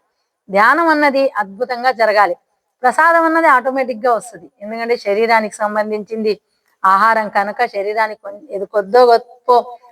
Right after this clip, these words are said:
ఆ ధ్యానం చేయగానే కొంత ఆ ప్రసాదం ఇస్తే ఆత్మారాముడు కొంచెం సంతోషపడతాడు. కాబట్టి మనం ఈ ప్రసాదాలు అన్నది పెడితే మాత్రం ఏమి తగ్గదు. మనం అందరం కలిసి చేసుకుంటున్నాం ఈ ప్రోగ్రామ్ ని.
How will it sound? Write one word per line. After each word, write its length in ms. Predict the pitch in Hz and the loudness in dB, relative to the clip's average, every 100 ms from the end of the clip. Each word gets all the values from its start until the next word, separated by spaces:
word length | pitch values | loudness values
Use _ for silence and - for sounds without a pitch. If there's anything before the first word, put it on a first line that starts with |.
| _ | _
ఆ 60 | 202 | -2
ధ్యానం 440 | 175 202 226 240 | 2 0 0 0
చేయగానే 360 | 220 214 226 233 | 0 2 2 0
కొంత 240 | 226 196 | -6 -2
ఆ 160 | 214 190 | 0 0
ప్రసాదం 500 | 196 185 220 226 226 | -4 -2 0 0 0
ఇస్తే 280 | 214 _ 247 - - _ _ _ 202 | -6 _ 0 0 -10 _ _ _ -4
ఆత్మారాముడు 640 | 202 233 233 220 220 214 | -2 2 2 2 2 -4
కొంచెం 340 | 202 208 226 226 | -6 -8 -8 -6
సంతోషపడతాడు. 800 | 208 196 220 214 196 202 202 | -6 -4 -6 -6 -8 -6 -4
కాబట్టి 420 | 196 202 208 202 277 - _ _ _ | 2 2 2 -4 -10 -10 _ _ _
మనం 100 | 214 | 0
ఈ 100 | 220 | 0
ప్రసాదాలు 600 | 208 208 254 254 254 240 | 2 0 2 2 4 2
అన్నది 260 | 240 233 226 | 0 -2 -6
పెడితే 340 | 220 208 226 | -8 -10 -8
మాత్రం 300 | 220 214 208 | -4 -4 -6
ఏమి 360 | 208 190 202 226 | -12 -10 -10 -12
తగ్గదు. 680 | _ _ 185 175 214 254 - _ _ _ _ | _ _ -4 0 0 0 -4 _ _ _ _
మనం 260 | 240 285 320 | -2 2 2
అందరం 400 | 254 269 330 392 | 2 2 4 2
కలిసి 440 | 381 320 311 - 403 | 2 0 0 -4 -4
చేసుకుంటున్నాం 600 | 392 403 339 294 247 214 | -4 -4 -4 -2 -2 -4
ఈ 80 | 202 | -6
ప్రోగ్రామ్ 520 | - 226 233 269 262 | 0 0 2 2 2
ని. 200 | 277 | -2